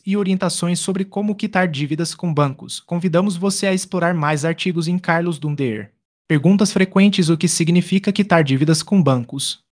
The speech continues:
Quitar dívidas com bancos é o ato de pagar suas pendências financeiras. Isso inclui saldar empréstimos ou cartões de crédito. Quais são as melhores estratégias para quitar dívidas com bancos? Você pode negociar juros, usar uma parte de sua renda extra ou criar um plano de pagamento.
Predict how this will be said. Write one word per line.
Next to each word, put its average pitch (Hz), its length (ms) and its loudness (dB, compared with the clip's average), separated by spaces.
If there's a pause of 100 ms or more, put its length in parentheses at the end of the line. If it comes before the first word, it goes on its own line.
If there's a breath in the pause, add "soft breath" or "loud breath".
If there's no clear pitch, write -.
(160)
Quitar 190 280 0
dívidas 190 400 2
com 190 200 2
bancos 180 360 2
é 202 100 4
o 190 80 6
ato 175 240 6
de 180 100 2
pagar 160 420 2
suas 208 320 -2
pendências 180 500 4
financeiras. 147 960 -2 (360)
Isso 196 280 -2
inclui 190 320 4
saldar 160 340 2
empréstimos 147 680 2
ou 175 80 -2
cartões 165 420 2
de 135 100 0
crédito. 127 580 0 (300)
Quais 233 180 0
são 202 140 0
as 196 120 2
melhores 160 440 2
estratégias 151 680 0
para 165 200 0
quitar 170 300 2
dívidas 156 420 0
com 190 160 2
bancos? 139 640 -2 (300)
Você 135 160 0
pode 208 260 2
negociar 190 460 4
juros, 143 480 0
usar 160 300 4
uma 165 120 2
parte 175 320 2
de 180 100 2
sua 214 220 0
renda 185 320 6
extra 190 340 0
ou 175 120 0
criar 180 320 4
um 180 80 4
plano 170 320 4
de 185 100 0
pagamento. 160 680 -2